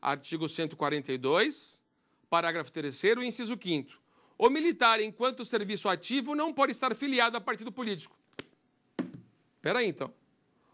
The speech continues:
Você disse pra gente, nas aulas anteriores, que uma das condições de elegibilidade é a filiação a partido político.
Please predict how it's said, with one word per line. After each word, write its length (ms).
Você 300
disse 340
pra 220
gente, 500
nas 320
aulas 320
anteriores, 800
que 200
uma 160
das 280
condições 840
de 80
elegibilidade 680
é 20
a 40
filiação 600
a 100
partido 380
político. 500